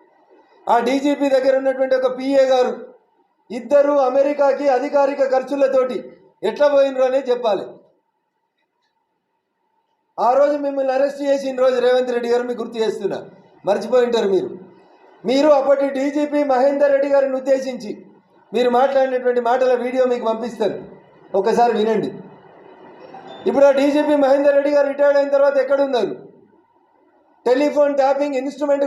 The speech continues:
కొనడానికి అప్పుడు డీజీపీ మహేందర్ రెడ్డి గారి ఆఫీస్లో అటాచ్ అయినటువంటి శ్రీనాథ్ రెడ్డి గారిని, వారి పీఏని, ఈ ఇద్దరిని అమెరికా మీరు పంపించిర్రా లేదా? ప్రభుత్వం ఖర్చులు పెట్టి మీరు ఇద్దరు వ్యక్తుల్ని,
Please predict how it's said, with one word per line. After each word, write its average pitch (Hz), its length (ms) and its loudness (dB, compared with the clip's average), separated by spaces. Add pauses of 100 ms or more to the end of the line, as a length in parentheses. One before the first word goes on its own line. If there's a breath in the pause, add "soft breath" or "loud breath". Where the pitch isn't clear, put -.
కొనడానికి 277 520 2 (760)
అప్పుడు 262 320 0 (100)
డీజీపీ 294 460 0
మహేందర్ 277 360 2
రెడ్డి 285 160 0
గారి 262 220 4
ఆఫీస్లో 277 400 0 (460)
అటాచ్ 294 360 2
అయినటువంటి 285 460 -2
శ్రీనాథ్ 277 440 -2
రెడ్డి 262 200 -2
గారిని, 226 280 -2 (1120)
వారి 269 200 2 (100)
పీఏని, 285 500 2 (1080)
ఈ 247 80 -8 (140)
ఇద్దరిని 302 420 2
అమెరికా 294 380 0
మీరు 277 180 -2
పంపించిర్రా 269 520 -2 (100)
లేదా? 254 260 2 (920)
ప్రభుత్వం 294 480 0 (100)
ఖర్చులు 285 400 -2
పెట్టి 277 200 0 (120)
మీరు 277 200 -6
ఇద్దరు 277 280 0
వ్యక్తుల్ని, 269 440 -4